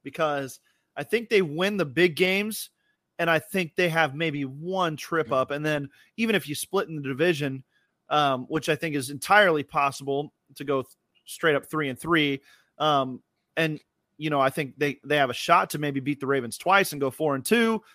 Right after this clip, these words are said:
Speaker 1: maybe even the Browns twice. If that happens, then this <laughs> record could be low <laughs> because I like the schedule. Obviously, um, there's, there's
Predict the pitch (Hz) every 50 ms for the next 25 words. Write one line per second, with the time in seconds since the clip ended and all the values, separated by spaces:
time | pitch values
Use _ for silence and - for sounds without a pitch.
0 | _ _ - 156 180 196 180 147 139 123 117 104 131 139 180 220 214 - - -
1 | 139 135 131 131 135 - - _ - - _ _ _ _ _ _ _ - 175 135
2 | - 175 190 233 233 190 190 185 170 156 170 160 143 139 147 165 160 156 151 147
3 | - - 151 175 165 - 180 165 - - - 190 165 143 135 - - _ - -
4 | 196 170 156 160 147 139 160 202 214 151 - 123 - 262 262 - - - 269 262
5 | - - _ - - 220 190 - - 180 202 - 208 196 190 175 147 - - 160
6 | 151 147 151 165 185 - - 202 - - - 185 175 160 156 170 175 185 190 _
7 | _ - 143 143 139 135 143 139 - - 147 143 143 139 139 139 _ _ _ _
8 | _ - 147 143 139 135 135 143 143 143 139 143 139 135 - - - _ _ _
9 | _ _ _ _ _ _ _ - 151 156 147 139 135 135 131 120 - - -